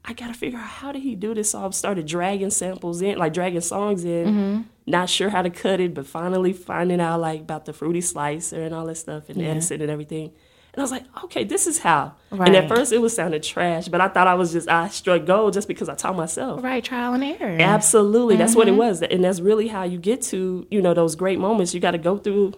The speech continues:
Speaker 1: the trial and error, you know,
Speaker 2: Right.
Speaker 1: but it was tough, but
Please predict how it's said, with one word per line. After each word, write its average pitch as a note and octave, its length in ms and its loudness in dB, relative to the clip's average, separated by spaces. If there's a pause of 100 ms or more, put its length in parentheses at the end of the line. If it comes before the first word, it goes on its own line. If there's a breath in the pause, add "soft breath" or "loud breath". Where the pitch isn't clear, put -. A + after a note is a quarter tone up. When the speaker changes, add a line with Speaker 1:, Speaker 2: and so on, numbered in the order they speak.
(120)
Speaker 1:
the D3 80 -2
trial D3 300 -6
and G#3+ 120 -4
error, B3 240 -6
you D3+ 60 -2
know, E3 260 4
Speaker 2:
Right. D#3 80 0
Speaker 1:
but C#3+ 220 -2 (580)
it C#4+ 140 2
was B3+ 200 -2
tough, C4+ 400 -6
but F3 380 0